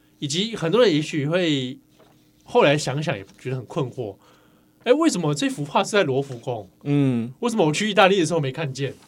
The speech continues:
Speaker 2: 对。
Speaker 1: 啊，达文西不是意大利人。
Speaker 2: 国宝呢？
Speaker 1: 哎，这个真的在，的确在当代二十一世纪是有，有一过，有过争执啦。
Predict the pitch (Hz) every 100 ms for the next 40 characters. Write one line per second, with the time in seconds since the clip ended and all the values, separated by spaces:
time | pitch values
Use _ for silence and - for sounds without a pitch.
0 | _ 214 233 202 156 185 202 196 208 165
1 | 202 196 190 185 135 107 101 117 120 123
2 | 101 101 101 98 - 127 123 160 196 -
3 | 226 196 175 185 165 180 143 - - 143
4 | 165 165 156 151 151 170 123 - 165 135
5 | 135 139 123 123 - 123 110 98 101 -
6 | 117 131 135 180 147 151 135 131 127 185
7 | 151 135 147 147 - 104 95 90